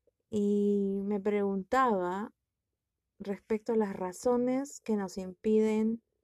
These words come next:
avanzar. ¿Cuáles son aquellas razones que nos impiden avanzar a pesar de entender y saber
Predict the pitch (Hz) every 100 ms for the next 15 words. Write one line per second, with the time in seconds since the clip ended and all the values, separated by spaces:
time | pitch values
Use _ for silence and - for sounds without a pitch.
0 | _ _ _ 170 170 165 170 185 160 -
1 | _ _ _ _ _ _ _ _ _ _
2 | 262 285 302 311 285 285 285 226 240 247
3 | 277 - _ _ _ _ _ _ _ _
4 | - 202 196 202 190 233 262 262 214 190
5 | 196 180 - 240 285 494 214 196 - 247
6 | 262 294 359 - - _ _ _ _ _
7 | - 190 190 180 190 190 214 285 240 226
8 | 240 - 196 - 190 226 247 226